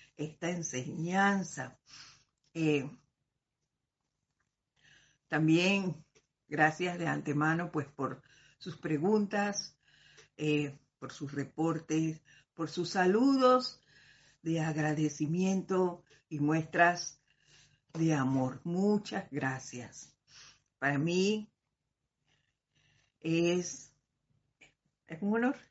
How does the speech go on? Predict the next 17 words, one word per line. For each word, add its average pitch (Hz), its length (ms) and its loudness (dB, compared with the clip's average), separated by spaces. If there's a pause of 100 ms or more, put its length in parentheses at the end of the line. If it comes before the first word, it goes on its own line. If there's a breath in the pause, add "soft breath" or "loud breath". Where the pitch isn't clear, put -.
(140)
<laughs> - 840 0
estar 170 460 2
aquí 196 500 0 (340 soft breath)
y 160 320 2 (360)
poder, 214 500 2
al 180 140 4
igual 180 280 2
que 202 100 -2
ustedes, 196 440 0 (480 soft breath)
pues, 156 300 -2
ir 220 580 0 (1040)
estudiando, 202 1000 0 (720 soft breath)
comprendiendo, 165 1080 2 (300)
practicando 170 1300 4 (580)
cada 165 300 0
vez 170 440 -2
más 180 680 -4